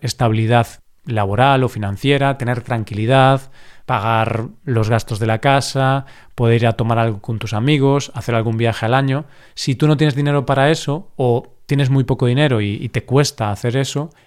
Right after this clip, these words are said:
ahí sí que puedes ser infeliz. Entonces creo que el dinero no es que te dé cosas,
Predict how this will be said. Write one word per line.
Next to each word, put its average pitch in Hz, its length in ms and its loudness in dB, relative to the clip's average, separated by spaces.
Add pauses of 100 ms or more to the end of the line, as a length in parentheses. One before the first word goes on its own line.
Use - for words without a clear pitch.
ahí 135 220 2
sí - 140 -2
que 160 100 0
puedes 147 240 2
ser 139 100 0
infeliz. 107 500 -4 (280)
Entonces 143 360 -2
creo 165 240 2
que 165 80 0
el 151 80 4
dinero 147 240 2
no 143 120 2
es 143 80 -4
que 147 160 -2
te 143 140 0
dé 147 140 2
cosas, 170 520 -2